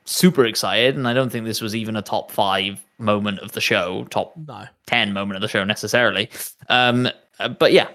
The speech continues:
Speaker 1: more excited than certainly I was before.
Speaker 2: Fair enough. Yeah, for me, it, it, it unfortunately,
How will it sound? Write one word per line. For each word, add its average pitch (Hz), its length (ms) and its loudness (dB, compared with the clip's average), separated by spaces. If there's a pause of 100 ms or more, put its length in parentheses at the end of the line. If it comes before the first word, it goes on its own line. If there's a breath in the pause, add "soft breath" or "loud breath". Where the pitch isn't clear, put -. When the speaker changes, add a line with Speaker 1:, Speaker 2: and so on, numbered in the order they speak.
(100)
Speaker 1:
more 143 260 4
excited 107 440 2
than 98 260 -6
certainly 92 380 -6
I - 20 -6
was 90 220 -10
before. - 340 -18 (880)
Speaker 2:
Fair 110 220 -14
enough. - 260 -16
Yeah, 214 260 4
for 220 140 -4
me, 247 280 0
it, 185 420 -4
it, 180 320 -4
it 185 220 -6 (240)
unfortunately, 151 1000 -4